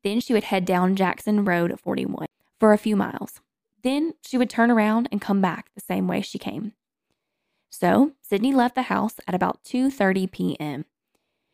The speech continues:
There is a snapshot from the security camera on the outside of her house showing her unloading her car that morning. She was seen wearing a white tank top, black shorts, and her favorite pink tennis shoes.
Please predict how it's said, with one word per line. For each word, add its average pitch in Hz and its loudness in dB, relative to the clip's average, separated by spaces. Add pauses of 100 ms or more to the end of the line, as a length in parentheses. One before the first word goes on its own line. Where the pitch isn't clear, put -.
(240)
There 208 2
is - 0
a 247 0
snapshot - -2
from 185 -2
the - -2
security 196 0
camera 220 -2
on 190 -2
the 175 0
outside 185 -2
of 185 -2
her 185 -6
house 170 -2 (420)
showing 277 2
her 254 4
unloading 190 2
her 185 -6
car 185 -2
that 175 -4
morning. 196 -4 (520)
She - -4
was 233 4
seen 220 0
wearing 190 2
a 180 2
white 185 0
tank - -6
top, 175 -6 (160)
black 185 -2
shorts, 202 -2
and 190 -4
her 190 0
favorite 185 -4
pink 180 -6
tennis - -10
shoes. - -14